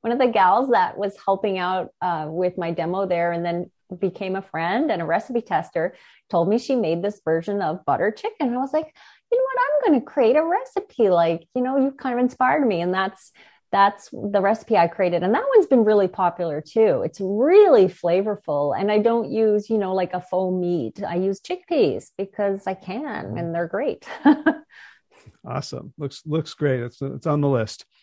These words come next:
Speaker 1: Good,
Speaker 2: Uh,
Speaker 1: good.
Speaker 2: so people wanna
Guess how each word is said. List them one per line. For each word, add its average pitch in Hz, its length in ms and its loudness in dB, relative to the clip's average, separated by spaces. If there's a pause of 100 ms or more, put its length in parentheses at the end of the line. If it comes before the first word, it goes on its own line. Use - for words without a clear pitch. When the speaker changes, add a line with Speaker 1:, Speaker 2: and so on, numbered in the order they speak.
(100)
Speaker 1:
Good, 254 500 4
Speaker 2:
Uh, 143 240 0
Speaker 1:
good. 139 140 -8 (340)
Speaker 2:
so 233 200 6
people 247 280 -2
wanna 214 360 0